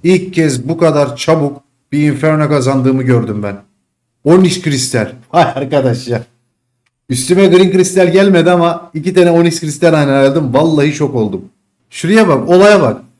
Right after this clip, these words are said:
Boğulun ortasında arkeoloji topluyorum. Kaç ay ya? Yedi sekiz ay, belki de dokuz ay, belki de bir yıldır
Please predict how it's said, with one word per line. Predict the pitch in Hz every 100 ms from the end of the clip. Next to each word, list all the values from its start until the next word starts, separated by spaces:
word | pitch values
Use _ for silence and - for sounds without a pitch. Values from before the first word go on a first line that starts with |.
| _ _
Boğulun | 139 165 185 196
ortasında | 190 - 147 170 190
arkeoloji | 196 170 170 165 160 156
topluyorum. | 143 - 113 101 98 _ _ _ _ _ _ _ _
Kaç | 151 151
ay | 180 143
ya? | 107 117 - _ _ _ _ _ _ _
Yedi | 113 127 139
sekiz | 160 165 160
ay, | 131
belki | 127 135 156
de | 123
dokuz | 123 147 139
ay, | 101 - -
belki | 120 127 170
de | 165
bir | 156
yıldır | 175 143 170